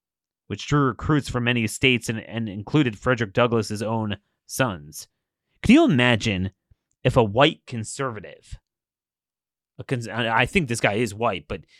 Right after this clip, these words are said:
he's a climate change guy, so it's okay, would have done that? This guy wasn't even indicted until February, a few days before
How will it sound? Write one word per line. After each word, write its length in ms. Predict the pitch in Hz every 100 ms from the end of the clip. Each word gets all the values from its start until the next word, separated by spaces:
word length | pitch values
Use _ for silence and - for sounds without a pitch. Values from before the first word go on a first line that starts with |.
| _
he's 160 | 113 98
a 60 |
climate 360 | - 175 127 92
change 280 | 107 101 90
guy, 160 | 104
so 160 | 95 107
it's 120 | 95
okay, 400 | 98 135 131 92 _ _ _ _ _
would 120 | 127 147
have 160 | 120
done 200 | 95 120
that? 300 | 156 170 151 _ _ _ _ _ _ _ _ -
This 220 | 226 233
guy 320 | - 220 214
wasn't 360 | 156 170 180 190
even 180 | 165 160
indicted 640 | 123 107 - 156 180 127
until 380 | 123 123 139 139
February, 680 | - - 247 262 214 147 151
a 60 |
few 200 | - 214
days 280 | 233 233 208
before 640 | 190 160 220 226 180 151